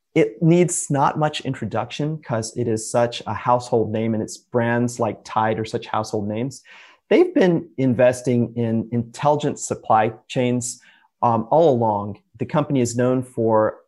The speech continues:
a big research and development budget. Part of that goes into brands. So part of it is, is Procter and Gamble coming up with an idea that, "Hey, let's take Tide out of boxes that you pour into your,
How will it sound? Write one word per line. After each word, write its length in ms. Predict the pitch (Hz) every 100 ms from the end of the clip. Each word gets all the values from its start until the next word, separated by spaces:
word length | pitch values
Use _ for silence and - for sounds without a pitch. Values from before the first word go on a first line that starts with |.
| -
a 80 | 110
big 420 | 98 123 127 123 117
research 380 | 127 123 127
and 100 | 123
development 500 | 107 117 113 117 104
budget. 460 | - 107 117 135 - _ _ _ -
Part 240 | - 190
of 40 | 208
that 200 | 185 156
goes 280 | 143 139
into 360 | - 127 120 110
brands. 440 | 92 117 104 98
So 80 | -
part 300 | 117 - 285
of 60 | 233
it 60 |
is, 260 | 131 117 - _ _ _ _ -
is 160 | 131 123
Procter 340 | - 170 156
and 120 | 135
Gamble 320 | 131 131 120
coming 280 | 120 135 131
up 120 | 117
with 140 | 120 117
an 60 |
idea 340 | 117 110 120 113
that, 120 | -
"Hey, 160 | 139 135
let's 240 | 180 -
take 400 | - 202 190 - - _ _ -
Tide 400 | - 156 165 156
out 180 | 131 131
of 180 | 120 -
boxes 600 | 107 110 143 - 170 165
that 160 | 151 -
you 120 | 117 -
pour 260 | - 147 147
into 320 | 131 131 -
your, 240 | 117 110